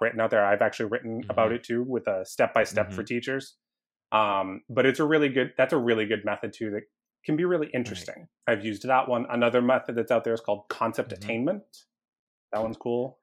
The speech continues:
Speaker 1: Um, that one's where you show patterns and you just have kids kinda categorize the patterns. Like, these are the yes examples, these are the no examples.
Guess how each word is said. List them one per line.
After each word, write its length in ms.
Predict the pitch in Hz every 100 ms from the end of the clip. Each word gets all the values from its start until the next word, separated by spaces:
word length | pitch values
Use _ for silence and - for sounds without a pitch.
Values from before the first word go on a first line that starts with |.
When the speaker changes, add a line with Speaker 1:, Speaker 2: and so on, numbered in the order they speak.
| 120
Speaker 1:
Um, 360 | 104 101 98
that 160 | 104 107
one's 180 | 107 107
where 140 | 107
you 80 | 107
show 300 | - 117 110
patterns 560 | - 113 110 107 107 110
and 100 | 107
you 80 |
just 200 | 104 104 -
have 160 | 104
kids 400 | - 117 107 - _ _ _ - -
kinda 140 | 120
categorize 640 | - 127 123 113 110 104 101
the 60 |
patterns. 500 | - 113 101 95 92
Like, 160 | 101 95
these 220 | 110 117
are 60 | 110
the 160 | 107 101
yes 240 | 143 139
examples, 640 | 131 117 127 123 120 123 - _ _ _
these 160 | 110 104
are 40 |
the 120 | 98
no 300 | 98 120 131
examples. 720 | 123 113 120 113 123 117 117